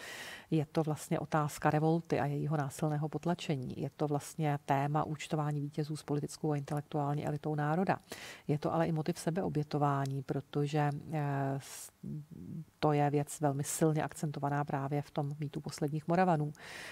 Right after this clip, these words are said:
No a pak samozřejmě různé formy reakce na útlak od odchodu do exilu, což těch exilových vln ve dvacátém století bylo hned několik.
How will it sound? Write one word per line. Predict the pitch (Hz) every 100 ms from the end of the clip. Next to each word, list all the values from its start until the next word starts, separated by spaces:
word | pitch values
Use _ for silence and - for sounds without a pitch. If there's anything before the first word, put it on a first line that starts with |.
| -
No | 196
a | 190
pak | -
samozřejmě | - 175 175 180 180
různé | 165 151 165
formy | 160 160 165
reakce | 160 160 -
na | -
útlak | 151 - 170 165 -
od | - - 160
odchodu | 160 - 165 160
do | 151
exilu, | 143 147 160 156 156
což | - 151 -
těch | - -
exilových | 147 151 151 160 156
vln | 151 151
ve | 147
dvacátém | 143 143 151 151 151
století | - 147 -
bylo | 156 151
hned | 151 -
několik. | 151 - 175 170